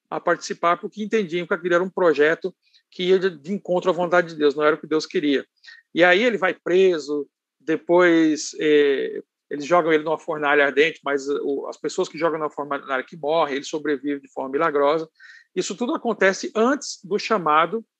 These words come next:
que a gente encontra na Bíblia, lá em Gênesis doze, onde, onde começa a falar de Abraão. O texto de Pseudo Filho, ele acrescenta toda essa história sobre Abraão, é, pra ficar uma história mais interessante. O bezerro de ouro também é recontado de forma diferente,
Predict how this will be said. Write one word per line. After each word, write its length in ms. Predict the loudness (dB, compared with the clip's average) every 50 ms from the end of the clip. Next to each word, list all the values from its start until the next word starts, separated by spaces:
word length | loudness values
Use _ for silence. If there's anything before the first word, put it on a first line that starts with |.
| _ _ _ _ _
que 100 | 0 0
a 20 |
gente 240 | 0 0 -4 -6 -8
encontra 300 | -8 -6 -6 -6 -4 -2
na 140 | -2 -2 -2
Bíblia, 280 | -2 -2 -4 0 2 2
lá 120 | 2 2
em 60 | 0
Gênesis 440 | -4 -6 -8 -8 -8 -10 -10 -10 0
doze, 380 | 2 2 4 4 2 0 0 -6
onde, 140 | -8 -10 _
onde 240 | -6 -6 -6 -6 -6
começa 380 | _ -4 -2 -2 -2 -2 -4 -6
a 40 |
falar 180 | _ 0 0 0
de 100 | 0 0
Abraão. 320 | -2 0 -2 -4 -4 -8 -12 _ _ _ -20 -20 -20 -20 _ _ _
O 100 | -8 -2
texto 340 | 2 2 2 2 0 -6 -10
de 240 | -8 -8 -8 -8 -10 _
Pseudo 240 | -6 -6 -4 -4 -6
Filho, 260 | -8 -6 -4 2 2
ele 120 | 4 4
acrescenta 680 | 2 0 0 -2 -2 -2 -4 -6 -6 -6 -4 -4 -4 -8 -6 _
toda 360 | 0 2 2 2 2 2 2 4
essa 460 | 4 2 0 -2 -4 -4 -6 -6 -6 _ _ _ _ _ _ _ _
história 540 | -10 -8 -6 -6 -8 -2 2 4 4 4 2
sobre 320 | 0 -2 -4 -2 0 0
Abraão, 480 | 0 2 2 2 0 0 -2 -4 -8 -12 _ -20 _ _ _ _ _ _ _ _ _ _ _ _ _ _ _ -20 _ _
é, 140 | -6 -6 -6
pra 180 | -4 -4 -4 -4
ficar 240 | -4 -8 -8 -8 -6
uma 80 | -6
história 300 | -8 -6 -2 0 0 0
mais 440 | 0 0 -2 -2 -2 -4 -6 _ _ _ _ _ _ _ -8
interessante. 560 | -2 0 2 2 0 -2 -6 -8 -10 -10 -12
O 20 | -8
bezerro 340 | -6 -2 2 4 4 4
de 140 | 4 0 0
ouro 300 | 2 4 4 4 2 2
também 240 | -2 -8 -10 -10 -6
é 40 | -6
recontado 480 | -6 -8 -8 -12 -10 -6 -6 -6 -6
de 60 | -8 -10
forma 240 | -8 -8 -8 -8
diferente, 640 | -12 -14 -4 -2 -2 0 0 -2 -2 -4 -8 -14 -20